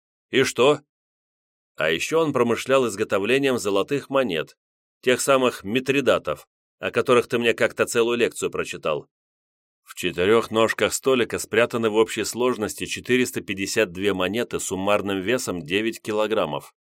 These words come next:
«Девять килограммов золота девятисотой пробы!» злобно рявкнул мужчина. «И вы умудрились обменять этот столик на мешок муки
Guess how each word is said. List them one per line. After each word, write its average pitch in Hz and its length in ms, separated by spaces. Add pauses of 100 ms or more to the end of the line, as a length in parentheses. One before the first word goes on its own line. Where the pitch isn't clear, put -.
(220)
«Девять 117 640
килограммов 110 800
золота 117 540
девятисотой 110 720
пробы!» 101 600 (400)
злобно 101 460
рявкнул 101 420
мужчина. 87 600 (420)
«И 101 140
вы 131 140
умудрились 143 580
обменять 127 500
этот 123 240
столик 143 540
на 127 80
мешок 127 380
муки 123 520